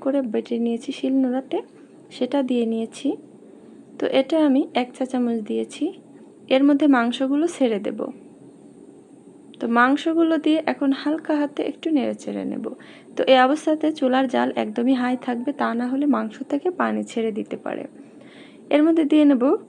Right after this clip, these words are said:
গোলমরিচের গুঁড়া হাফ চা চামচ। তো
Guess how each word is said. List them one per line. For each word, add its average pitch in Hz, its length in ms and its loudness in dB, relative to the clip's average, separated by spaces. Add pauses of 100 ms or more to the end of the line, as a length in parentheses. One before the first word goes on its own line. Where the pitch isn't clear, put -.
(160)
গোলমরিচের 269 640 4
গুঁড়া 254 220 2 (280)
হাফ 247 220 -2
চা 226 160 -2
চামচ। - 320 -6 (3250)
তো - 40 -4